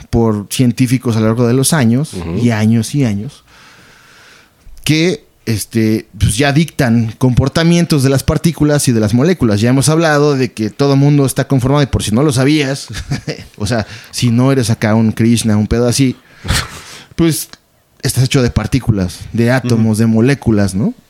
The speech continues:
Speaker 1: Y la física se dedica a explicar ese pedo, ¿no? O sea, de, de, ¿qué es el todo conformado por partículas y todo el
Speaker 2: Ujú.
Speaker 1: pedo?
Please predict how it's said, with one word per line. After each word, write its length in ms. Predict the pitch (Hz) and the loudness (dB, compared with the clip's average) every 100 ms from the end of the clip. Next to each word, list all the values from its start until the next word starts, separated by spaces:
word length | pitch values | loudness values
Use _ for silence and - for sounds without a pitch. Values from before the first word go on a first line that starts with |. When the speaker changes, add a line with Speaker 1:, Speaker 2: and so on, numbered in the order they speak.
| _ | _
Speaker 1:
Y 100 | 131 | 2
la 140 | 135 - | 2 2
física 300 | 123 120 104 | 0 2 0
se 100 | 95 | 2
dedica 500 | 95 104 - 113 - | 2 0 0 -2 -4
a 120 | - | -8
explicar 560 | 104 - 202 - 208 - - - - - - - - | -8 -6 -8 -2 -4 -4 -14 -20 -20 -20 -20 -20 -4
ese 280 | 120 - 131 | -2 0 -2
pedo, 360 | - 143 90 | -2 -2 -2
¿no? 180 | 87 117 | -4 -8
O 40 | 123 | -8
sea, 240 | 104 87 | -8 -8
de, 200 | 80 101 | -8 -6
de, 80 | 104 - - _ - | -6 -8 -20 _ -2
¿qué 100 | 143 | 0
es 120 | 135 | 2
el 160 | 123 110 | 0 0
todo 500 | 156 151 139 240 - _ - _ - - _ _ _ _ _ _ _ | -2 0 0 -2 -8 _ -20 _ -20 -20 _ _ _ _ _ _ _
conformado 500 | - 117 104 107 101 | -4 -2 0 2 0
por 160 | 90 80 | -2 -4
partículas 640 | 98 90 110 - 80 82 | -4 -2 -4 -2 -6 -6
y 40 | 120 | -10
todo 120 | 101 | -4
el 60 | 101 | -2
Speaker 2:
Ujú. 80 | 120 | -2
Speaker 1:
pedo? 180 | 139 | -6